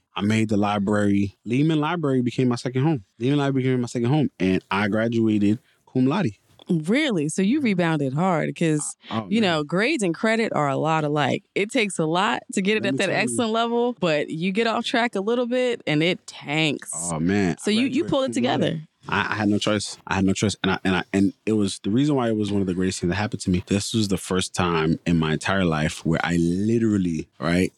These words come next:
Speaker 1: took my mother's advice. Like, my mom is like, "Your friends are gonna be there.
Speaker 2: Mm-hmm.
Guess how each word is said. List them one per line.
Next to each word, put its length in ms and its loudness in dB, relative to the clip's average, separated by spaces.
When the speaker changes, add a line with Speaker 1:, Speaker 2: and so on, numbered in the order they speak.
Speaker 1:
took 180 -2
my 140 2
mother's 320 2
advice. 500 -2
Like, 140 -6
my 100 2
mom 260 2
is 140 -4
like, 400 -2
"Your 120 -2
friends 240 0
are 40 2
gonna 140 2
be 140 2
there. 240 -2
Speaker 2:
Mm-hmm. 340 4